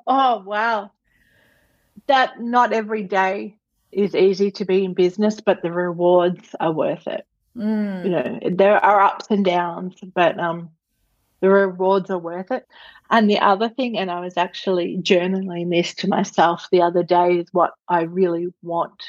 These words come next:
Speaker 1: people to know is that you sh-, um, need a community around you. You
Speaker 2: Mm.
Speaker 1: don't have to do this by yourself, um, whether it be myself, yourself. There's lots of people that actually, um, are out there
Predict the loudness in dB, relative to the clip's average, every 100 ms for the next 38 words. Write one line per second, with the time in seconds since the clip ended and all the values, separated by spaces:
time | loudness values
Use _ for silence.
0 | -20 _ 2 2 2 -8 -2 0 2 2
1 | 0 0 -12 -20 -8 0 2 4 2 2
2 | 2 -2 -4 -8 -6 -2 0 0 2 4
3 | 4 0 -6 -8 -6 -2 0 0 0 -2
4 | -4 -6 -8 -10 _ -2 -2 0 2 2
5 | -2 -6 -4 -2 0 0 -2 0 2 2
6 | 0 2 2 2 -4 -14 -8 0 2 2
7 | 0 2 2 2 0 -8 -20 -20 _ _
8 | 0 2 2 -2 -12 -10 -2 0 2 -2
9 | -8 -8 -8 -6 -4 -4 -4 -6 -4 -6
10 | -6 -8 -16 -2 -2 0 -4 -8 -6 -2
11 | 2 0 0 0 2 2 2 2 0 -6
12 | _ _ _ _ _ _ _ 0 4 4
13 | 4 0 -8 -4 0 0